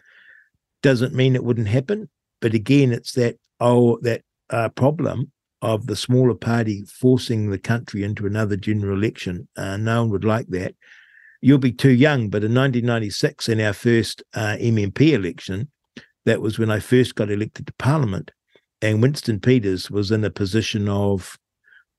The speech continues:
well, one would say responsibility, and he had to choose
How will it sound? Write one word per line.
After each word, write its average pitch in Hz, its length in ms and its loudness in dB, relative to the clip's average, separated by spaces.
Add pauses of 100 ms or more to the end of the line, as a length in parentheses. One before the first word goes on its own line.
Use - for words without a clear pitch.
well, 104 160 2
one 113 200 4
would 95 140 -6
say 104 300 0
responsibility, 101 1080 -2 (560)
and 110 240 0
he 127 160 6
had 113 180 4
to 95 80 -8
choose 113 800 0